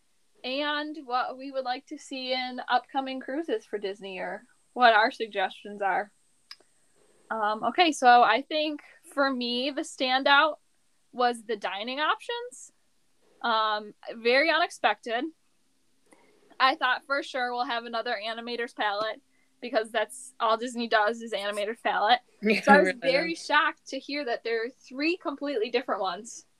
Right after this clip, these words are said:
Speaker 1: We have Arendelle, a Frozen musical spectacular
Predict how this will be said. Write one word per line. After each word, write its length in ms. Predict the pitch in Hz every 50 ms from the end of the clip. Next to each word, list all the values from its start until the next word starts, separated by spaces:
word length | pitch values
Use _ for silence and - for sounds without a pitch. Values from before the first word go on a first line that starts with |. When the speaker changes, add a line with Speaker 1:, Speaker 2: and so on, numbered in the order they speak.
| _ _ _ _ _
Speaker 1:
We 120 | - 269 262
have 340 | 294 240 226 226 226 220 - - -
Arendelle, 760 | 254 277 294 302 320 320 320 320 311 320 320 320 320 311 - - _ _ _ _ _ _ _ _ _ _ _ _ -
a 100 | - 247 - _
Frozen 420 | - 262 277 277 311 285 302 294 269
musical 500 | 262 277 302 277 302 - - 302 302 311
spectacular 880 | - - - 247 226 - - 285 269 294 - - 311 302 294 302 320 330